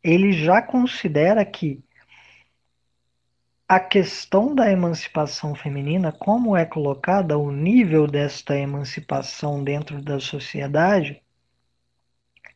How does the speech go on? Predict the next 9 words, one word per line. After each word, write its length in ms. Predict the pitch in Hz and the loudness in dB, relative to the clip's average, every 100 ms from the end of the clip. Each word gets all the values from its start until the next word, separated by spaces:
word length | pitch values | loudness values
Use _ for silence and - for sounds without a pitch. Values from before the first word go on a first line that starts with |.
| _ | _
é 180 | 175 180 | 6 6
um 200 | 202 214 | 6 2
medidor 760 | 165 175 175 160 143 147 170 | 4 4 2 0 0 0 0
da 180 | 175 151 | 0 0
emancipação 1120 | 151 165 175 160 - 170 151 151 - 151 156 | 0 -2 -4 -6 -10 -8 -6 -6 -8 -6 -4
geral 600 | 151 165 196 156 147 180 - _ _ _ _ _ _ _ _ _ - | -4 -2 0 0 -2 -6 -14 _ _ _ _ _ _ _ _ _ -8
dentro 560 | 151 151 151 156 175 175 | 0 4 4 0 -2 -2
da 320 | 156 147 165 | 0 0 0
sociedade. 1120 | - - 185 - 214 226 - 131 127 - | -4 -8 -8 -6 -6 -2 -2 -2 -6 -12